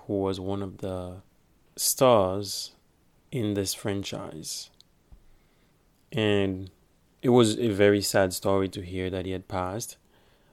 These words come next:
But then I think that played a lot in the way the movie was received, because everybody wanted to see what they did to honor him.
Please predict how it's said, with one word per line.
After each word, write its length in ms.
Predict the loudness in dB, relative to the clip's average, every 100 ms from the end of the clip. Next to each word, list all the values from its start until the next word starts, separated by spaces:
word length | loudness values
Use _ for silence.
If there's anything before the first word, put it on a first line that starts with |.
| -4
But 320 | 2 2 4
then 500 | 2 4 2 -2 -6 _ _ _ _ _ _ -4
I 100 | -4
think 360 | 0 0 2
that 320 | 6 4 4 -2
played 220 | 0 2
a 60 |
lot 280 | 2 2 0
in 640 | -2 -6 -6 -6 -10 -14 -20 _
the 160 | -4 -2
way 360 | 0 0 0 0
the 100 | -2
movie 300 | -4 -4 -6
was 240 | -6 -8
received, 500 | -10 -10 -8 -6 -6
because 340 | -8 -8 -8 -6
everybody 420 | -6 -6 -4 -4
wanted 520 | -4 -6 -6 -8 -10
to 100 | -10
see 220 | -10 -10 -8
what 260 | -8 -10
they 140 | -10 -10
did 480 | -8 -6 -8 -10 -16 _ _ _ _ _ -16
to 240 | -10 -6
honor 260 | -4 -4 -6
him. 380 | -10 -14 -16